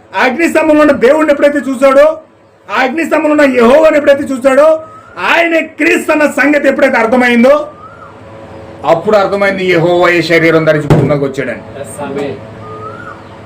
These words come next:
Speaker 1: హల్లెలూయా. ఆ అగ్ని స్తంభంగా ఉండి గుడ్డితనము కలగజేసిన వెలుగుగా ఉన్నాడు.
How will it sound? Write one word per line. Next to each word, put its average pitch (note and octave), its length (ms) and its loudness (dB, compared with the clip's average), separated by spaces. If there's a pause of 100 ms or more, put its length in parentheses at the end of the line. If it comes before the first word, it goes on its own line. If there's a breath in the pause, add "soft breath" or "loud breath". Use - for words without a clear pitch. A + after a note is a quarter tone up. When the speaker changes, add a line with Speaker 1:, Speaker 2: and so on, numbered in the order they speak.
(160)
Speaker 1:
హల్లెలూయా. D#3 580 2 (1000)
ఆ A3 100 0
అగ్ని C4 240 0
స్తంభంగా C4+ 320 4
ఉండి C4 300 4
గుడ్డితనము C4 540 2
కలగజేసిన A#3+ 520 0
వెలుగుగా B3 380 2
ఉన్నాడు. A#3 300 2